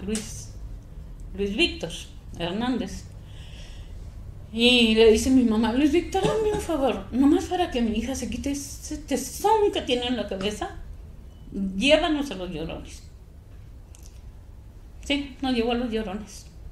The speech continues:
Le digo: "Dale por acá, y dale por acá, y dale por allá, y ahí está. Pero no te acerques, nomás lo voy a comprobar". Pues los tres lo vimos. Mi mamá ya no vive, pero mi compadre Luis Víctor sí vive. Y mis hermanas se dieron cuenta.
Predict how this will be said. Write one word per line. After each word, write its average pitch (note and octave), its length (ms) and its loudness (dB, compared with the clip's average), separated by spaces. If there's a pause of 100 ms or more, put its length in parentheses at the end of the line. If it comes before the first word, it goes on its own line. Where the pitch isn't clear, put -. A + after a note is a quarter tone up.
(240)
Le - 120 2
digo: A#3 160 4
"Dale A#3 220 4
por F4 120 -4
acá, - 400 -4
y G3 140 -6
dale A3+ 220 -2
por E4+ 120 0
acá, A#3 340 -4
y G#3 120 0
dale A#3 220 2
por C#4+ 140 0
allá, C4+ 220 2 (460)
y G#3 100 4
ahí A3+ 200 6
está. - 440 0 (460)
Pero G3+ 260 4
no G3 300 4
te A3 100 6
acerques, G3 640 0
nomás A#3 380 8
lo D4+ 100 6
voy C#4 140 8
a C#4+ 120 2
comprobar". B3 680 0 (600)
Pues G3 300 2
los F#3 260 0
tres A#3+ 220 -2
lo D4 140 -2
vimos. F3+ 320 -2
Mi G3+ 120 4
mamá A3+ 240 4
ya A#3+ 140 4
no C#4 160 4
vive, C4+ 480 2
pero F#3+ 220 0
mi F#3+ 100 2
compadre E3+ 480 -2
Luis F4 180 2
Víctor G#3+ 320 -4
sí F3+ 140 -10
vive. A#3+ 400 -4 (300)
Y A#3 100 4
mis G#3+ 680 2
hermanas F3+ 520 -2
se F3+ 100 -6
dieron D#3+ 320 -6
cuenta. D#4 340 -4